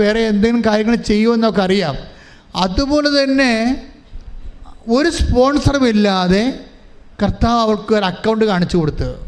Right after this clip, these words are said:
ഒരു സ്പോൺസറും ഇല്ലാതെ. പിന്നെ അവൾ അതിൻ്റെ പിടിച്ച് അഞ്ച് പൈസ മുടക്കണ്ട, പുതിയ വഴി കാണിക്കുകയാണ്. നമ്മളെ ഇപ്പം സ്വന്തം സ്വഭാവം കാണിച്ചിരുന്നെങ്കിൽ ഇപ്പം പണി മേടിച്ചു തരാം. ആ ശില്പയുടെ സാക്ഷ്യം നിങ്ങൾ കേൾക്കണം. ഇതെങ്ങനെ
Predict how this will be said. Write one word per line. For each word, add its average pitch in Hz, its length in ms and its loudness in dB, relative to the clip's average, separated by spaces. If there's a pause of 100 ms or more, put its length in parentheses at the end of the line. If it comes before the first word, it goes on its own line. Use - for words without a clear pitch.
(1040)
ഒരു 294 180 4
സ്പോൺസറും 185 480 2
ഇല്ലാതെ. 135 340 -4 (680)
പിന്നെ 233 220 4 (100)
അവൾ 233 140 0 (100)
അതിൻ്റെ 214 280 2 (280)
പിടിച്ച് 196 300 2
അഞ്ച് 190 180 0
പൈസ 226 140 2 (100)
മുടക്കണ്ട, 190 360 2 (840)
പുതിയ 214 240 4 (100)
വഴി 233 240 2
കാണിക്കുകയാണ്. 214 480 0 (880)
നമ്മളെ 269 440 0
ഇപ്പം 262 260 0
സ്വന്തം 247 380 0
സ്വഭാവം 262 440 2
കാണിച്ചിരുന്നെങ്കിൽ 247 600 2
ഇപ്പം 233 200 0
പണി 214 160 0
മേടിച്ചു 196 280 0
തരാം. 139 200 -4 (1040)
ആ 196 40 0 (300)
ശില്പയുടെ 220 380 2
സാക്ഷ്യം 220 380 0
നിങ്ങൾ 269 200 0
കേൾക്കണം. 240 320 0 (500)
ഇതെങ്ങനെ 208 340 2